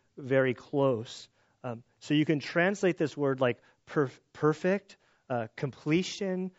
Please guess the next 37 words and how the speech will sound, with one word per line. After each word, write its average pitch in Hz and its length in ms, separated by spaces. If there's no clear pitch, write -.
maturity. 175 920
The, 156 140
the 147 220
idea, 170 440
uh, 170 220
is 147 360
moving 190 720
your 175 280
life 156 480
towards 151 340
the 143 200
end 170 380
or 143 300
of 131 200
maturity 139 680
of 120 80
where 131 180
you're 131 180
supposed - 440
to 127 60
be. 127 340
So 151 140
Jesus 151 300
says, 143 140
if 143 140
you, 151 160
if 151 140
you 156 100
want 190 240
to 196 60
be 160 220
complete, 156 760
if - 100
you 139 100
want 156 180
to 170 60
be 160 180